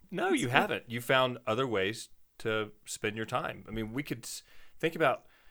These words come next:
Speaker 1: how much time somebody spends on Facebook a day. Let's say you spend five minutes, at the minimum, on Facebook a day. Well, multiply that times three hundred sixty-five days a year.
Speaker 2: That's a lot of time.
Speaker 1: That's a lot of books you could read.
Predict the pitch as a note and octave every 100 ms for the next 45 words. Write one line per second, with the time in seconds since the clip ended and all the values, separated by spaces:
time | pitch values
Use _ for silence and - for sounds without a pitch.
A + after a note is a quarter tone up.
0 | - - _ - - - - C#3+ D3+ D3+
1 | - A#2 A2 G#2+ G2 - G#2+ G#2 - -
2 | G2 F#2 F#2 F2+ F#2+ - G2 - - -
3 | - - - - - - A#2 - A#2+ G#2+
4 | - F#2 F2 - - - A2 A2 G#2+ G#2
5 | - - - - G2 F#2 F2+ - - -
6 | - - - A#2+ G2+ G#2+ F#2 E2 - -
7 | G#2+ F#2+ F#2+ F#2+ - F2 - - F#2 E2
8 | - - - _ - - _ - F#2 F2+
9 | F#2+ - G2 G2 - F#2+ F#2 - G2 -
10 | G#2+ G#2+ G#2+ F#2+ A2 - G#2 G#2+ G#2 G2
11 | G2+ G#2+ G2+ G2+ C3+ B2+ A2 - F#3 -
12 | F3 E3 D#3+ E3 E3 E3 D#3+ G2+ G2 A2
13 | G#2 F#2 C3+ - B3+ G#2+ F2+ E2